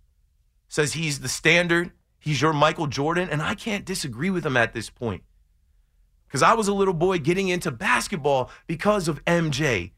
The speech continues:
because of how much he won. That red twenty-three jersey is now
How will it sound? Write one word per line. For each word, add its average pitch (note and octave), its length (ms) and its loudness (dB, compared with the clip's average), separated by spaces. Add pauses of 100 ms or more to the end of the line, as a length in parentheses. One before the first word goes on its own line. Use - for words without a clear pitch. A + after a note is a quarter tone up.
(220)
because F#3+ 360 -2
of - 160 -4 (100)
how G#3 160 2
much F#3+ 260 0
he F#3 160 -4
won. C3 500 2 (420)
That A3 240 4
red F#3 320 2
twenty-three A3+ 580 0
jersey A3+ 460 0
is E3+ 160 0
now G#3 380 4